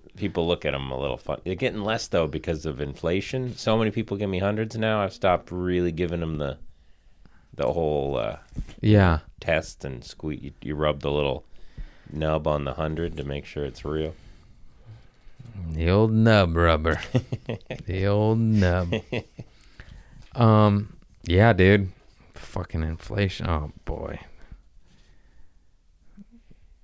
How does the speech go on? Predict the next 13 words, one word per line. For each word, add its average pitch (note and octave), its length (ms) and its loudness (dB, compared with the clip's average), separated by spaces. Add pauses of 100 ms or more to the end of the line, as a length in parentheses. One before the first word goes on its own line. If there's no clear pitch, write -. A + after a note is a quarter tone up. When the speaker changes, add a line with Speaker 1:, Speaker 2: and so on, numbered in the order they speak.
(1400)
Speaker 2:
It's C3+ 300 4
okay. D#2+ 720 -4 (1400)
You D#2 160 -6
know D2 140 -6
why? A2+ 420 -4 (480)
Because G#2+ 280 2
the G2+ 60 6
phoenix F#2 720 2
rises D2+ 580 0
from D2+ 260 -4
the D2 240 0
ashes. - 920 -4
Speaker 1:
<laughs> C#3+ 120 -4